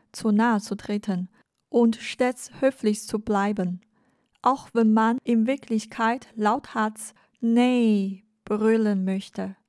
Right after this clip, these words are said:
Die Deutschen jedoch verkomplizieren ihr Leben nicht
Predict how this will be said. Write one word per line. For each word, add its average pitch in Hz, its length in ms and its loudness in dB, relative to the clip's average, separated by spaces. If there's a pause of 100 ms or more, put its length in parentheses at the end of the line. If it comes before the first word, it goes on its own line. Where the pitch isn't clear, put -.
(460)
Die 226 120 -2
Deutschen 254 520 0
jedoch 247 580 0
verkomplizieren 240 880 -2
ihr 226 220 -2
Leben 262 420 -2
nicht 247 380 -2